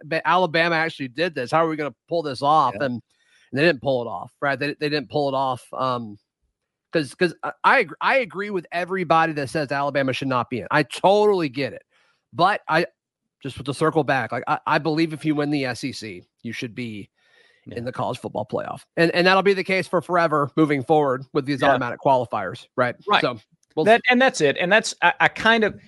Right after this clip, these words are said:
Speaker 2: here's a truth that nobody can do anything about, because this is the nature of this business, and we're all involved in the talking business.
Speaker 1: Yeah.
Speaker 2: People will talk about this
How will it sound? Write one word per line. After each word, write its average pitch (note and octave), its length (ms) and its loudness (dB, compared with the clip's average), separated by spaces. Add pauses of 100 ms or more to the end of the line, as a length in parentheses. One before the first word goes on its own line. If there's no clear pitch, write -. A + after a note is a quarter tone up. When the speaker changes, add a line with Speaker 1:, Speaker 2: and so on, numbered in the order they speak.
Speaker 2:
here's A#3 340 0
a F#3 60 4
truth D3+ 580 0
that C#3 320 6
nobody D3 380 6
can B2+ 180 -4
do A#2+ 100 2
anything C3 360 -2
about, A2 400 -4
because A#2 220 -8
this A#2 160 -6
is A#2+ 80 -6
the A2+ 100 -2
nature A#2+ 320 -2
of A2 100 -4
this A2 160 -4
business, G2+ 640 -6
and A2+ 80 -8
we're A2+ 140 2
all B2+ 240 6
involved A#2+ 400 4
in A#2+ 80 -2
the A#2 60 -4
talking A#2 520 -2
business. - 540 -10 (400)
Speaker 1:
Yeah. C3+ 160 2 (880)
Speaker 2:
People A3 460 2
will F#3+ 140 4
talk G#3 360 0
about A#2+ 420 0
this G#2 600 -4